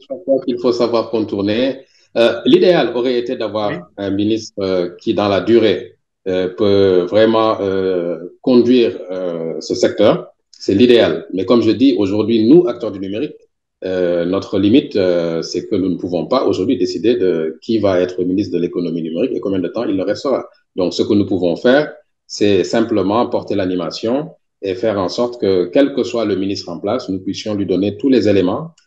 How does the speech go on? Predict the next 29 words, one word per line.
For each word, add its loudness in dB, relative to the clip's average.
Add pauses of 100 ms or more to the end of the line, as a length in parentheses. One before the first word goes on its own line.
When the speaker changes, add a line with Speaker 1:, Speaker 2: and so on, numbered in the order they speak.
(180)
Speaker 1:
qui 0
vont 2
lui -2
permettre 0
de -2
pouvoir -4
dérouler -2
de -6
façon -6
harmonieuse -2
ce -2
secteur -4
si -2
vital 0
et -2
si -2
important -2
et -8
si -12
stratégique. -6 (540)
Speaker 2:
Oui, -2
justement, -4
vous -6
me -14
confortez -4
un 0
peu -6
dans, 2
dans 2